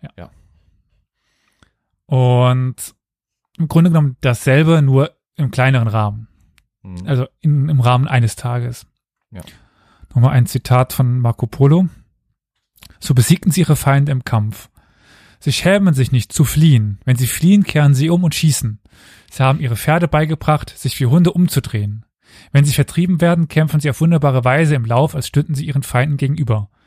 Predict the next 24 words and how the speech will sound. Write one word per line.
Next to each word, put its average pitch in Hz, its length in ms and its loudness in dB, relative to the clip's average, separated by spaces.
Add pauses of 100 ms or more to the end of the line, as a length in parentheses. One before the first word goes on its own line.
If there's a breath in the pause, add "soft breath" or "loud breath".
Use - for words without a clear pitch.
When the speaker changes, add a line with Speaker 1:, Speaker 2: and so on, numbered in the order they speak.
(160)
Speaker 1:
Sie - 180 -10
fliehen 190 320 4
und 185 120 0
kehren 170 280 0
um, 127 320 2 (360 loud breath)
um 165 140 -2
einen, 131 220 0
ein, 170 320 2
um 170 100 0
einen 147 180 4
gezielten 170 400 0
Schuss 190 240 0
abzugeben, 151 540 -4
der 143 80 -6
sowohl 135 380 2
die 123 120 -4
Pferde 170 360 0
als 139 140 -6
auch 127 60 -4
die - 100 -6
Männer 135 240 2
des 127 120 -4
Feindes 127 360 -2
tötet. - 420 -10